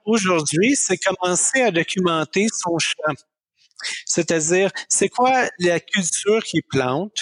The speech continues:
c'est quoi les cu-, cultivars, c'est quoi les traitements qui ont été faits dans le passé, euh, d'avoir ses cartes de sol, d'avoir aussi, euh, ses com-, les composés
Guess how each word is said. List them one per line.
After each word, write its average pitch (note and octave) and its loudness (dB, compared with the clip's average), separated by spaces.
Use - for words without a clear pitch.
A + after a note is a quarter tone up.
c'est - -4
quoi G#3 0
les E3 2
cu-, E3+ -4
cultivars, E3 0
c'est D#3+ 0
quoi G#3+ 0
les F3+ 2
traitements F#3 -2
qui - -4
ont D#3 2
été D3 -2
faits F3+ -2
dans D3+ 0
le C#3+ -2
passé, C#3 0
euh, D3+ 0
d'avoir E3 0
ses D3+ 0
cartes D#3+ -2
de C#3+ 0
sol, D#3 0
d'avoir D3+ 0
aussi, F#3 0
euh, D3 0
ses - -4
com-, E3+ -4
les D#3+ 0
composés F#3 0